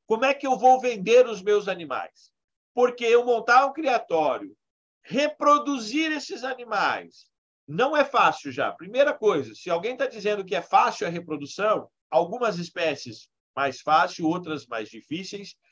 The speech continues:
mas se você não souber alguns detalhes, você não consegue reproduzir. E não tem toda essa mega fertilidade que a gente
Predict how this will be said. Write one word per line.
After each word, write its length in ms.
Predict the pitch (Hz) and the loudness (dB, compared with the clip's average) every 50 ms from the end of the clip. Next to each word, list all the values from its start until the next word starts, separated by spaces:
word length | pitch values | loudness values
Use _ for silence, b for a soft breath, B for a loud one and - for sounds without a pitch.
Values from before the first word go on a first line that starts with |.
| _ _ _ _ | _ _ _ _
mas 160 | 160 170 170 | 0 0 0
se 80 | - 196 | -2 -4
você 340 | 185 196 196 196 - 214 214 | -6 -6 -6 -2 -2 -2 -2
não 160 | 226 254 269 | 0 -2 -4
souber 380 | 254 - 247 247 208 202 196 | -2 -2 -2 0 2 2 2
alguns 320 | 202 202 180 175 190 185 160 | 2 0 -2 -4 -8 -8 -6
detalhes, 560 | 160 151 143 - 151 156 180 196 196 196 175 | -6 -6 -2 2 4 4 4 4 2 -2 -8
você 300 | 175 185 170 - 185 160 | -10 -12 -10 -10 -10 -10
não 260 | 156 165 202 247 262 | -6 -4 -4 -4 -4
consegue 540 | - - 262 247 - - 185 180 180 185 185 | -4 -6 -6 -6 -2 -2 0 0 0 -4 -6
reproduzir. 640 | 170 185 180 180 - 175 175 175 180 160 120 107 - _ _ _ _ _ _ _ | -8 -8 -10 -8 -10 -12 -12 -10 -12 -14 -14 -16 -18 _ _ _ _ _ _ _
E 60 | 143 | -12
não 320 | 160 175 226 262 294 294 - | -4 0 0 0 0 0 0
tem 300 | - 220 233 233 208 - | 2 2 2 0 -4 2
toda 560 | - 208 220 233 247 240 226 175 165 175 170 | 4 6 10 10 10 10 10 8 4 2 0
essa 680 | 165 170 175 175 170 - - 160 139 127 113 95 - _ _ | 2 0 0 -2 -4 -4 -2 0 0 0 0 -2 -6 _ _
mega 420 | 151 190 220 233 220 190 185 175 | 2 4 4 4 4 2 0 -4
fertilidade 1500 | 151 - _ 196 214 220 202 180 _ - - 202 185 170 156 127 117 - 156 175 180 190 185 180 180 - - - 123 - | -4 -4 _ -4 -4 -4 -4 -8 _ -16 -16 -14 -14 -14 -14 -14 _ -2 0 2 2 2 0 -2 -4 -6 -12 -14 -14 -12
que 80 | - | -12
a 80 | 135 131 | -12 -10
gente 260 | 131 147 139 - | -12 -14 -16 -18